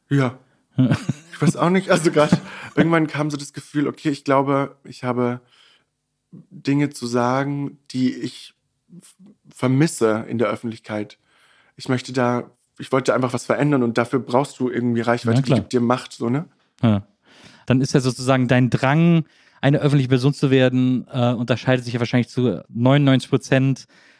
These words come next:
Speaker 2: äh, dessen von vielen anderen, die in so eine, an so einen Platz, äh, zu so einem Platz fiebern oder da, da hinkommen wollen, wo du jetzt mittlerweile schon bist,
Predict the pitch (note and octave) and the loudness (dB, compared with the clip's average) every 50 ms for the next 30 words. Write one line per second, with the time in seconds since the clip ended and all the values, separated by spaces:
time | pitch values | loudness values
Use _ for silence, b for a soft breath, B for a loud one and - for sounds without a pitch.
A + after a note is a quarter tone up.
0 | b b b A#2+ B2 A#2+ A2+ C3 B2+ - - C3 A#2+ - C3 B2 B2+ A#2+ - - | b b b 2 2 4 4 2 0 2 0 -2 0 2 2 2 2 0 0 0
1 | B2+ B2 A#2+ F2+ D3+ F#3+ F#3+ C#3+ A#2+ A2 A2+ A2 A#2 - G#2+ A2+ G#2 A2+ A2+ A2+ | 0 0 2 2 2 4 4 4 2 0 0 -2 -2 -2 -2 -4 -2 0 2 2
2 | A2 A2 A2 G#2 D#2 A2+ A2+ G2+ A2+ A2+ A2 A2 G#2+ - - - C3 C3 _ - | 2 2 0 0 -2 -4 -4 -4 -2 -2 -2 -2 -4 -4 -2 -2 -2 -2 _ -8
3 | - - - - - - - - - B2 A#2 A2+ A2+ A2+ A2 - - - A#2+ A#2+ | -14 -12 -12 -12 -12 -12 -12 -6 -2 0 2 2 2 2 -2 -6 -10 -8 -4 -2
4 | A#2+ A2+ - B2 C3 - - - - - - D3 C#3 B2 B2+ A#2+ A#2+ A#2+ A#2 G#2+ | -2 -2 -2 -6 -8 -8 -10 -16 -14 -10 -8 -6 -2 0 2 2 2 2 0 0
5 | A#2+ A2+ A2+ A#2+ A#2+ A2+ b b b b b b b b - A#2+ B2+ C3+ D3 - | -2 -2 -2 -2 -4 -4 b b b b b b b b 0 2 2 2 2 2
6 | C3+ B2 A2+ A#2+ A#2+ A#2+ A#2+ A#2 A#2 A2 B2 C3 B2+ C3 C3+ A#2+ F#2+ A#2+ B2 - | 0 2 4 4 4 4 2 0 -2 -2 -2 -2 0 0 0 -2 -2 -4 -4 -6
7 | - B2+ B2+ A#2+ A#2+ A#2+ A#2 - - A#2+ A2+ C3+ D#3+ E3 - - | -6 -2 0 0 2 0 0 -2 -4 -2 0 0 0 -2 -4 -10